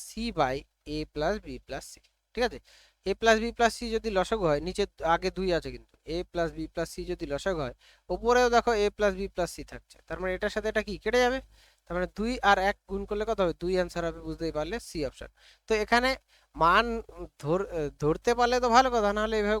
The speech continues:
করতে হবে। এরপরে সাতাত্তরেরটা দেখো, যদি এত এতদের সঙ্গে প্রতিটি সংখ্যার সঙ্গে এক্স যোগ করা হয়, তাহলে সমানুপাতে থাকে, তবে এটার মান, এ, থ্রি এক্স মাইনাস টু এবং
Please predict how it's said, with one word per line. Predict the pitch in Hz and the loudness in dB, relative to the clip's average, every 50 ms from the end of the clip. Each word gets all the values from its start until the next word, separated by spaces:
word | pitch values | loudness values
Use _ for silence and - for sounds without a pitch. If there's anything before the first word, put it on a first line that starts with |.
| 220 220 | -2 -6
করতে | - - - 196 | -6 -2 -2 -2
হবে। | 170 165 190 - _ _ _ _ _ _ _ _ _ - 214 | -2 -2 -6 -10 _ _ _ _ _ _ _ _ _ -2 -2
এরপরে | 214 - 247 240 220 - | 0 2 2 2 2 2
সাতাত্তরেরটা | 214 196 - 233 - - 247 226 220 - - 185 151 147 | 0 4 4 2 2 2 -4 -4 -2 -2 -4 -2 -2 -2
দেখো, | 135 - 185 202 - _ _ _ _ _ _ _ _ _ _ _ _ _ _ - 180 | -4 -4 -6 -8 -8 _ _ _ _ _ _ _ _ _ _ _ _ _ _ -4 -2
যদি | 202 214 220 220 196 185 - _ - 160 | -2 0 0 -2 -4 -4 -8 _ -6 -4
এত | 165 - 214 226 214 | -2 2 2 2 2
এতদের | 196 220 220 226 226 220 - - | 2 0 0 0 0 0 0 0
সঙ্গে | 214 202 190 175 160 151 _ | 0 0 0 0 -2 -4 _
প্রতিটি | - 190 - - 214 - 226 - - | -6 -8 -6 -6 -8 -8 -8 -6 -4
সংখ্যার | 208 202 208 - - | -4 -6 -4 -6 -6
সঙ্গে | 220 220 220 - 196 208 | -4 -4 -4 -2 0 -2
এক্স | 214 202 196 - | -2 -2 -2 -4
যোগ | 208 190 - - | -4 -4 -2 -2
করা | 180 151 147 151 | -2 0 2 2
হয়, | 180 - 277 _ _ _ _ _ _ _ _ _ - | 2 2 0 _ _ _ _ _ _ _ _ _ -4
তাহলে | 170 185 233 240 - | -2 -2 -2 -2 0
সমানুপাতে | 220 220 220 226 220 214 202 185 156 165 | 0 0 0 0 0 0 0 0 -2 -4
থাকে, | 139 135 143 - | -6 -6 -4 -2
তবে | 165 175 202 214 _ - 185 | -2 -2 -2 -2 _ -4 -6
এটার | 190 - 240 247 233 233 208 | 0 4 6 6 6 4 0
মান, | 180 180 208 254 302 311 302 _ _ _ _ _ _ - 139 | 0 2 2 0 -2 -6 -14 _ _ _ _ _ _ -14 -10
এ, | 135 131 131 127 127 - _ _ _ _ | -10 -8 -8 -8 -10 -10 _ _ _ _
থ্রি | - 170 185 220 233 | -12 -6 0 0 0
এক্স | 240 - - 220 | 0 0 -2 0
মাইনাস | 214 208 208 196 - - | 0 0 0 -2 -6 -4
টু | 240 226 208 190 | 0 2 2 2
এবং | 196 233 | 2 0